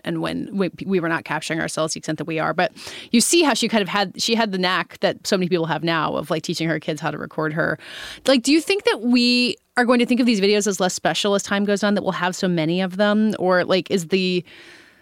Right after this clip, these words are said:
the work of archiving that stuff going to get harder or more interesting? Has that made, have Fox's archives made you think about how we capture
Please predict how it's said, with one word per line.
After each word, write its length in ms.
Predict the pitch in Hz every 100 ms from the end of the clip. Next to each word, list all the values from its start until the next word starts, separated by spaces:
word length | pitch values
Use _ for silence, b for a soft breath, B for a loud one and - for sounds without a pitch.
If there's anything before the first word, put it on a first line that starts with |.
| B
the 160 | 170 220
work 320 | 190 196 214
of 80 | 254
archiving 480 | 190 170 190 196 196
that 140 | 190
stuff 200 | - 196
going 140 | - 180
to 60 |
get 140 | 160 -
harder 420 | - 302 294 285
or 100 | 208
more 200 | 190 175
interesting? 680 | 208 240 262 - - 233 226
Has 360 | 214 220 - 220
that 140 | 220
made, 300 | 214 220 220 -
have 220 | 208 240
Fox's 420 | - 254 262 - 247
archives 340 | 294 190 180
made 160 | 175 170
you 60 |
think 160 | 175 165
about 160 | 151
how 140 | - 156
we 120 | 160
capture 640 | - 156 - 160 151 143